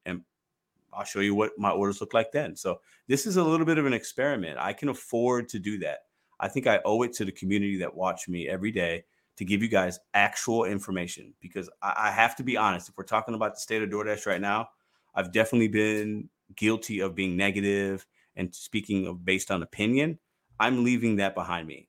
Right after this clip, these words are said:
And I would really wish other content creators would do the same thing, 'cause I see a lot of negativity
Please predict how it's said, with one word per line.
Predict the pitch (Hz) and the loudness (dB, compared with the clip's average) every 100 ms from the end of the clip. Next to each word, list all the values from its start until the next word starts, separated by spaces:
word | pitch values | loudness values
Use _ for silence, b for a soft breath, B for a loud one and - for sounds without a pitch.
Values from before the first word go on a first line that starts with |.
| - | -14
And | 87 | -6
I | 87 | -6
would | 90 95 | -6 -2
really | 123 131 | 2 2
wish | 120 - | 0 0
other | 95 101 | -2 -2
content | 104 107 101 95 | 0 0 0 -4
creators | - 101 95 | -2 -2 -4
would | 98 | -8
do | 95 | -8
the | 87 | -6
same | 95 90 | -2 -4
thing, | 90 101 143 143 | -2 -4 -4 -8
'cause | 101 - _ _ - | -10 -14 _ _ -4
I | 104 | -2
see | - 143 | 0 0
a | 98 | 2
lot | 95 104 110 | 2 4 4
of | 107 | 2
negativity | 101 98 95 - 95 113 147 | 0 -2 -6 -6 -6 -6 -8